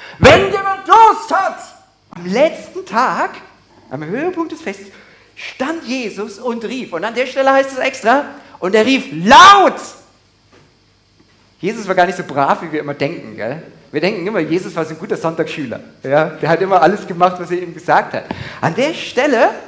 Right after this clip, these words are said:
macht Jesus irgendwie den ganzen Gottesdienst kaputt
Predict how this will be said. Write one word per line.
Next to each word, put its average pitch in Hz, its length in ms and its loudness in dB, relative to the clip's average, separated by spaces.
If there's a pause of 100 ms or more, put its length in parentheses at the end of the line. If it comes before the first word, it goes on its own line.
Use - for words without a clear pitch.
(500)
macht 180 260 -8
Jesus 269 640 -8 (1000)
irgendwie 165 480 -10
den 143 100 -10
ganzen 135 220 -20
Gottesdienst - 380 -14
kaputt - 420 -16